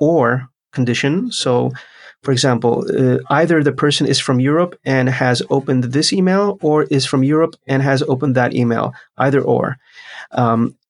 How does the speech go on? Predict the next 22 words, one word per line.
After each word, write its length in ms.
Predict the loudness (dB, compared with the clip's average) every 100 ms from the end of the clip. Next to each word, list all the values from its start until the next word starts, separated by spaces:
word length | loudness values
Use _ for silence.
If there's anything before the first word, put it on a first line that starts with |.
| _ _ -2
and 320 | 0 2 -2 _
with 280 | -2 -2 0
the, 200 | -2 0
with 120 | -2 0
this 140 | -2
filtration 500 | 0 -2 0 0 0
system, 240 | 0 0 0
what 100 | -2
you 60 |
can 140 | 0 0
do 140 | 0
is 120 | 0
later, 500 | 0 0 2 2 0 -6 _ -14
uh, 100 | -14 _ _ -8
you, 180 | -4 -4
you 140 | -2
will 100 | -2
see 220 | 0 0 0
the, 300 | 2 2 2
the 120 | 0
subscribers 720 | 0 -2 0 2 2 2 0
being, 380 | 0 0 0